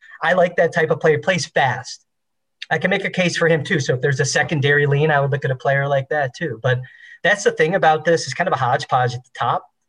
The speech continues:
where, you know, you'll hear experts and, and non-experts tell you that there's real no consensus here. But I, you know, I could, I could probably look at, I could drill down to two or three players.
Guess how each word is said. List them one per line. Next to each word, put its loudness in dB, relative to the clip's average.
where, 4
you 0
know, 4
you'll 2
hear 2
experts -2
and, 2
and 2
non-experts 0
tell 2
you 4
that 2
there's 2
real 2
no 2
consensus -2
here. 2
But 0
I, 0
you -2
know, 2
I 2
could, -4
I -2
could -6
probably 0
look -4
at, -8
I 0
could -4
drill -2
down -4
to -20
two -14
or -16
three -20
players. -18